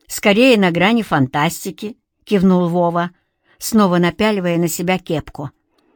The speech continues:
Эти препараты испытывали на солдатах, побывавших в жутких переделках. Их память блокировалась именно так, как было нужно. Потом воспоминания возвращались,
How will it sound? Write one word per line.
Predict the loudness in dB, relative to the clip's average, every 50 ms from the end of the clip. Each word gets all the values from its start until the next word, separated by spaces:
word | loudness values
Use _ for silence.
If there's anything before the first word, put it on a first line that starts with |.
| _ _ _ _ _ _ _ _
Эти | 0 0 0 2 -2 -6
препараты | -4 -6 -4 -2 0 0 2 0 0 -2 -2 -4 -6
испытывали | -6 -6 -4 -4 -4 -2 -2 -2 -2 0 0 0
на | 0 0 -2
солдатах, | -2 -2 -2 -2 -2 0 0 -2 -2 -2 -4 -8 -10 -12 -14 _ _ _ _ _ -20 -20 -20 -20 -2 0
побывавших | 0 2 2 2 2 2 0 -2 -2 -4 -4 -2 -2
в | 0 -2
жутких | 0 0 0 0 0 -2 _ -8 -8 -8 -4
переделках. | -2 0 0 0 0 0 0 0 0 -2 -6 -12 -18 -20 -20 _ _ _ _ _ _ _ _ _ -10 _
Их | -2 -2 -2 -2 -2
память | _ 2 2 4 2 0 0 -4 -4
блокировалась | -2 0 0 0 0 0 0 2 2 2 0 0 -2 -2 -4 -4 -2
именно | -2 0 0 0 -2 -4 -6
так, | -4 _ -2 -2 -2 -6 -14 -20 _ _ _ _ _ _ _ _ _
как | -6 -6 -4 -4
было | -2 0 2 2 4 4 4
нужно. | 4 4 2 0 -4 -8 -12 -14 -16 _ _ _ _ _ _ _ _ _ _ _ _ _ _ _ _ _
Потом | -8 -4 0 2 2 4
воспоминания | 2 0 -2 -2 0 0 2 2 2 2 2 2 0 0
возвращались, | 0 -2 -2 0 0 0 0 0 -4 -6 -6 -8 -8 -12 -14 -16 -18 -20 -20